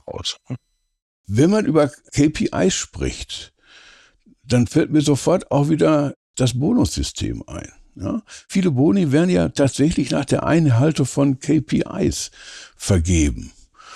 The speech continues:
Speaker 2: Und die Fragestellung dahinter ist, was habe ich wirklich verändert? Also wir haben das jetzt gesehen, ganz aktuell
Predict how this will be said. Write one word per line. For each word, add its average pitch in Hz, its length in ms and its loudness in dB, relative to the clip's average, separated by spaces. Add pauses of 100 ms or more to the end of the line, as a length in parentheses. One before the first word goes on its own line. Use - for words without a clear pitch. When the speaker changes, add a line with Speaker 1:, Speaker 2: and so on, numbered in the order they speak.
(440)
Speaker 2:
Und 139 180 2
die 151 100 2
Fragestellung 165 760 0
dahinter 143 380 2
ist, 135 140 0
was 131 180 0
habe 151 120 0
ich 127 120 0
wirklich 143 340 0
verändert? 117 540 -2 (220)
Also 123 160 4
wir 131 60 6
haben 147 100 2
das 143 140 2
jetzt 160 200 0
gesehen, 156 380 2
ganz 147 260 0
aktuell 160 720 0